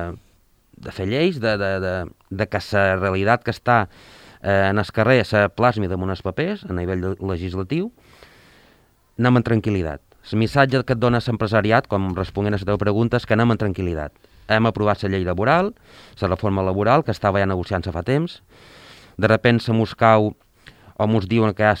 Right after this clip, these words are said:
la llei turística. Aquí vàrem trobar a faltar un poc de negociació, un poc no, un molt de negociació, perquè havíem estat dos anys sense taula de diàleg social, consensuant cada dues setmanes que fèiem que no fèiem la pandèmia.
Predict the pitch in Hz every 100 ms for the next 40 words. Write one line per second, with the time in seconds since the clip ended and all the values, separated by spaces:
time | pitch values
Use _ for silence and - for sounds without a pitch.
0 | - 98 101 92 101 135 - 151 175 196
1 | - _ _ - _ - - - 95 117
2 | 113 113 113 110 104 - 104 110 107 107
3 | 95 110 110 95 107 87 101 98 95 -
4 | 90 - 147 - 92 87 98 104 87 -
5 | 104 123 117 95 92 98 - 95 - 110
6 | 113 107 98 101 101 - 107 92 117 143
7 | 107 113 110 - 104 92 101 92 87 -
8 | - - - - - _ 110 107 104 101
9 | 101 101 101 - 98 101 - 87 92 98
10 | 92 98 101 131 - 95 92 98 98 -
11 | 92 - 98 90 95 85 95 90 - 85
12 | 76 82 95 147